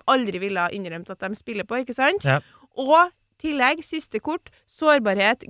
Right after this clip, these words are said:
Speaker 1: gråting, «Nå ble jeg lei meg, nå ble det for mye for meg.» Det trekker jo kvinner fram i mye større grad enn menn.
Speaker 2: Mm.
Speaker 1: Også fordi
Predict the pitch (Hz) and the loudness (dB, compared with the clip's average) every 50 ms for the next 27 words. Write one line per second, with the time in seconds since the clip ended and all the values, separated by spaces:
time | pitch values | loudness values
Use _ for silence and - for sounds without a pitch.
0 | 202 240 240 262 254 254 - - 190 202 220 226 240 240 _ _ - _ _ - | -8 -4 0 0 0 0 -2 -2 -2 -2 0 0 -2 -6 _ _ -20 _ _ -6
1 | 214 226 220 233 247 247 240 247 233 220 202 190 190 196 208 214 220 220 220 220 | -2 -2 2 4 4 4 4 4 2 0 0 0 2 2 2 2 0 0 -2 0
2 | 220 233 226 214 208 - 220 220 214 196 180 180 - 202 214 233 262 302 330 - | 0 0 0 0 0 -2 -2 -2 0 -2 -2 -4 -6 -2 2 4 4 4 2 0
3 | _ _ _ _ _ _ 208 202 254 254 254 247 _ _ - 285 277 - _ - | _ _ _ _ _ _ -4 0 2 2 2 2 _ _ -2 -2 -2 -2 _ -8
4 | 185 175 - - 240 220 190 175 _ - 214 208 214 220 220 - _ - 233 240 | -8 -8 -6 -6 -6 -4 -4 -6 _ -2 0 0 0 0 -4 -6 _ -6 -2 0
5 | 247 262 262 247 214 190 190 - - 214 185 185 170 180 175 175 180 180 175 180 | 2 2 2 2 0 0 -2 -4 -8 -8 -8 -8 -8 -8 -8 -8 -8 -8 -10 -10
6 | 170 170 170 180 190 _ _ _ _ - 135 - 285 107 101 214 214 - 269 294 | -10 -10 -10 -10 -12 _ _ _ _ -4 0 0 0 0 -2 -6 -6 -2 -2 -2
7 | 311 | -2